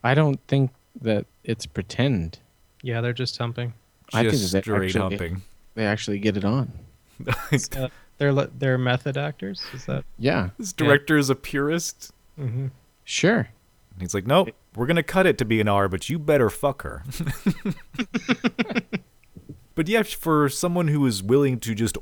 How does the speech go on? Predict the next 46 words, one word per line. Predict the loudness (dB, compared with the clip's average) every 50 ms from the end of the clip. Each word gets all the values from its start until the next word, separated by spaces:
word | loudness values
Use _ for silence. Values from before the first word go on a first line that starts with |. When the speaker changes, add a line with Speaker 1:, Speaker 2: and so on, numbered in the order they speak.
| -6 -2
Speaker 3:
oil | 2 4 4 4 4 2 2
their | 2 0 0
tits | -2 -4 -4 -4 -4 -4 -2 -2
up | 0 0 0 2
out | 0 0 0 0
in |
the | -2 0 0
open, | 0 0 0 0 -2 -2 -2 -4 -8 -12 -20 -20 -20 -20 -20 _ _ -12
uh, | -6 -2 0 0 0 0 -2 -4 -8 _ _ _ _ _ -12 -6
she | -2 -2
doesn't | -2 0 0
like | 0 0 0 0
the | 2 2 2
idea | 2 2 4 2 2
that | 2 2 0 0
Wade | 0 0 2 2 2 0 0
might | 0 0 0 0 -2 -2
be | -2 -4 -2
aimlessly | 0 0 0 0 0 -2 -2 -2 -2
walking | -2 0 0 0 0 -2 -4 -2
around | 0 0 0 0 2 0
outside | 0 -2 -2 -2 -2 -2 -2
of |
the | -2 -4
tent, | -4 -2 -2 -2 -2 -2
and | -4 -4
she | -4 -4 -4 -4 -4 -4
puts | -6 -6 -6 -4 -4
a | -4
stop | -4 -4 -4 -4 -4 -2
to | -2 -2
everything. | -2 -2 -4 -6 -6 -8 -8 -6 -8 -8 -10 -16 -20 -20 -20 -20 _ _
Speaker 2:
She's | -10 -6 -2 -2 -2 0 0 0
upset | 0 -2 -2 -2 0 0 0 0
that | -2 -2 0
he | 0
might | 0 0 0 0
be | 0 -2 -2
listening? | -2 0 0 0 0 -2 -4 -4 -2 -2 -2 -2 -4 -6 -8 -12 _ _ _ _ _ -20 _ _ -12
Speaker 3:
Yeah. | -10 -8 -8 -8 -10 -12 _ _ _ _ _ _ _
Speaker 2:
It's | -8 -8 -8 -4 -2
a |
little, | 0 2 2 2 2 2 0 -4 -8 -6
it's, | -4 -4 -4 -6 -12 -16 -16 -14 -14 -14 -16 -16 _ _ _ -10
that's | -10 -10 -8 -10 -16 -16 _ -6
concerning. | -4 -2 -2 0 0 0 0 0 -2 -4